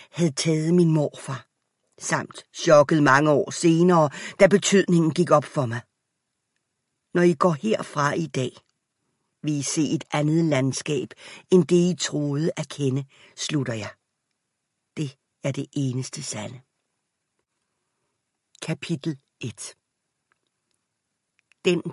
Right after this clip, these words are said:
dag han gik, var der et skybillede af en ulv i spring. Jeg mindes ham ligge i sandet, hælde hovedet bagover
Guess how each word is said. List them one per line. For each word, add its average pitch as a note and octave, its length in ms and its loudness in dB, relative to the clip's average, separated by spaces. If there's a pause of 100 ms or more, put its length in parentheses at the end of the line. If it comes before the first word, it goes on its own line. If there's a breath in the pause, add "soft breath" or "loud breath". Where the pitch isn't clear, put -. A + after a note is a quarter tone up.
dag D3+ 260 -6
han D3+ 140 -8
gik, - 380 -10 (840 loud breath)
var E3+ 140 2
der E3+ 120 0
et D#3+ 140 0
skybillede D3+ 960 -4
af C#3+ 60 -4
en C#3 160 -2 (100)
ulv E3+ 240 -2 (180)
i E3 60 -4
spring. C3 360 -8 (1160)
Jeg C#3 160 0
mindes C3+ 420 0
ham C#3 160 -4
ligge B2 300 -6
i C#3 80 -8
sandet, C3+ 480 -10 (640 loud breath)
hælde G3 280 8
hovedet F#3+ 420 4
bagover D#3+ 520 -2